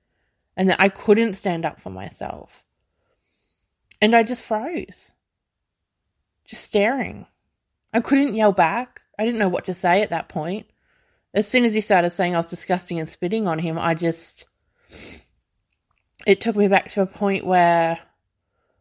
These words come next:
I was in a relationship with an ex who was so controlling and manipulative that me saying hello in the wrong tone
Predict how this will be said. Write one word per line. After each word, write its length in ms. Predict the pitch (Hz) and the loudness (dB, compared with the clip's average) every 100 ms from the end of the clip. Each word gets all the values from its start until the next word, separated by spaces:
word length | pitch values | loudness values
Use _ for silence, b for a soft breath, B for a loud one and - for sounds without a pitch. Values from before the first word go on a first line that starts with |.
| _ - | _ -4
I 140 | 190 | -2
was 160 | 175 185 | 0 2
in 100 | 185 | 2
a 80 | |
relationship 680 | 175 165 170 180 196 - 170 | 2 2 2 -2 -6 -6 -6
with 140 | 170 180 | -6 -4
an 80 | |
ex 500 | 180 175 - - - - - | -4 -4 -8 -14 -16 -16 -6
who 160 | 196 190 | 0 2
was 220 | 180 170 | 2 0
so 200 | - 190 | 0 0
controlling 720 | 185 202 196 196 180 185 175 | 2 0 0 -2 -2 -2 -4
and 100 | 170 | -4
manipulative 840 | 170 175 175 190 170 165 165 - - _ _ _ _ _ _ _ _ _ _ _ _ | -2 -4 -2 -2 -2 -2 -8 -12 -20 _ _ _ _ _ _ _ _ _ _ _ _
that 200 | 190 - | 0 2
me 220 | 196 196 | 0 0
saying 460 | 196 - 185 185 185 | -2 -2 0 0 -2
hello 600 | - 196 175 175 180 196 | 0 0 2 4 4 4
in 120 | 180 | 0
the 80 | 175 | -4
wrong 280 | 170 165 160 | -4 -6 -8
tone 580 | - 175 165 - - | -8 -6 -6 -10 -14